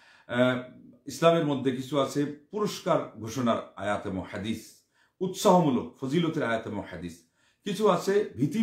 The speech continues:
প্রদর্শনের আয়াত এবং হাদিস। পুরস্কারগুলো ঘোষণা করতে করতে কোনোটাতে আল্লাহ রাব্বুল আলামিন জান্নাতের ওয়াদা দিয়ে দিয়েছেন,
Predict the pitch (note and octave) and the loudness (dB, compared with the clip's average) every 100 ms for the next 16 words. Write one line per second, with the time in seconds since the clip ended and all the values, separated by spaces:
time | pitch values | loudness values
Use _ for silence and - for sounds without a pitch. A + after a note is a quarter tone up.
0 | F3+ D3+ D3+ - C3 B2 G2+ G#2+ G#2 F#2 | 0 0 -2 -6 -6 -4 -2 -2 -4 -8
1 | E2+ - E2 - _ _ _ _ _ F#3 | -10 -10 -14 -16 _ _ _ _ _ -4
2 | G#3+ - A3+ G#3+ F#3+ G3+ F#3+ B2+ F3 E3+ | -2 0 2 4 4 2 0 0 0 0
3 | C#3+ B2 D3+ B2+ A#2+ D#3+ - - _ - | 0 -4 -4 -4 -2 -4 -6 -10 _ 2
4 | D3 C#3+ C#3+ B2 B2 A#2+ A#2+ A2+ B2+ D3+ | 4 4 4 2 2 0 0 0 -2 0
5 | D#3 F3 F#3+ G3 F3 E3 F#3+ D#3+ D#3 C#3 | 2 4 2 2 4 4 2 0 -2 -2
6 | C#3 - | -8 -12